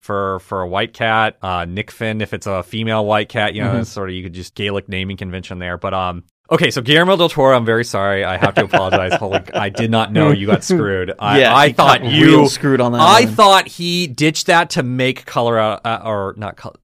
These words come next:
Speaker 1: Shape
Speaker 2: Shape
Speaker 1: of
Speaker 2: of
Speaker 1: Water.
Speaker 2: Water.
Speaker 1: Okay.
Speaker 2: It was actually two things. One, it was the studio saying,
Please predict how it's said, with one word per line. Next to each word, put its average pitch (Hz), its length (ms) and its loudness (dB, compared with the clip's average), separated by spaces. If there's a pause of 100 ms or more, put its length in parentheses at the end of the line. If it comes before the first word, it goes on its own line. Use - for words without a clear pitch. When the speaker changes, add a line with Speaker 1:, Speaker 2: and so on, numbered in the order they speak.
(160)
Speaker 1:
Shape 127 280 -4
Speaker 2:
Shape 120 100 0
Speaker 1:
of 104 40 -2
Speaker 2:
of - 20 -6
Speaker 1:
Water. 101 280 0
Speaker 2:
Water. - 80 -12 (180)
Speaker 1:
Okay. 131 220 -4 (360)
Speaker 2:
It 190 100 4
was 190 160 2
actually 190 320 2
two 190 240 -2
things. 117 320 -6
One, 170 380 0
it 139 120 0
was 143 200 -4
the 131 80 -10
studio 147 420 -2
saying, 117 640 -4